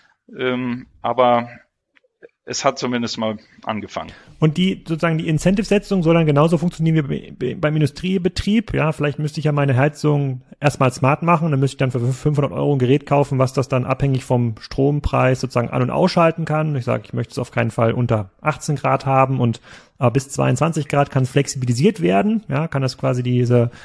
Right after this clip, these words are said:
Speaker 2: Tag, äh, Tag-Nacht, äh, Preisschwankung ausnutzen.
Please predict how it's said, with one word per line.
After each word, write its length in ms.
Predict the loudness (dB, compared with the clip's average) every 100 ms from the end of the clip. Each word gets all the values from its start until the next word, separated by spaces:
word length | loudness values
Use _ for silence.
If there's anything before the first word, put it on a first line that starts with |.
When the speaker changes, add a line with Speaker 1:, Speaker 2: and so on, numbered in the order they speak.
| -20 -18
Speaker 2:
Tag, 420 | -2 0 0 0 -2
äh, 200 | -2 0
Tag-Nacht, 680 | -2 0 0 0 -6 -20 -10
äh, 240 | -4 -2
Preisschwankung 600 | 0 -2 0 -2 -2 -2 0
ausnutzen. 720 | 0 2 0 0 0 2